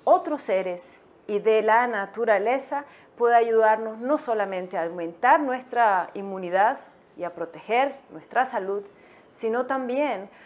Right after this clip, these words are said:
realmente a ejercer eso que nosotros queremos hacer, el yoga en la práctica. Antes voy a empezar a calentar agua porque les quiero a ustedes dar un poquito de unos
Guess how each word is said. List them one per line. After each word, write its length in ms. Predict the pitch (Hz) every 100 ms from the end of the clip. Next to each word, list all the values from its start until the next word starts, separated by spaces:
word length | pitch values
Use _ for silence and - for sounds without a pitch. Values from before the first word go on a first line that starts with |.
| - _
realmente 760 | - 233 247 254 254 285 254 220
a 80 | 208
ejercer 680 | 190 196 - 254 247 208 - - _ _ _ -
eso 260 | 226 254
que 100 | 226
nosotros 580 | 208 196 - 233 - 190
queremos 380 | - 185 185 180
hacer, 400 | 170 - 139 - -
el 140 | 202
yoga 400 | 175 214 208 208 -
en 160 | 202 185
la 80 |
práctica. 520 | 185 - - 143 - - _ _ _ _ _ _ _ _ _ _ _ _ - - - -
Antes 640 | 269 349 403 294 339 - - - _ -
voy 120 | 254
a 40 |
empezar 420 | 285 277 269 254 254
a 120 | 254
calentar 560 | 220 208 208 277 302
agua 460 | 294 190 185 185 294 - _ - -
porque 240 | 220 220 214
les 140 | 202
quiero 240 | 226 240
a 20 | 277
ustedes 320 | 277 240 226
dar 180 | 214 254
un 140 | 247
poquito 720 | 269 - 269 294 311 349 262 190
de 640 | 214 196 190 175 165 - -
unos 520 | 226 247 269 262 -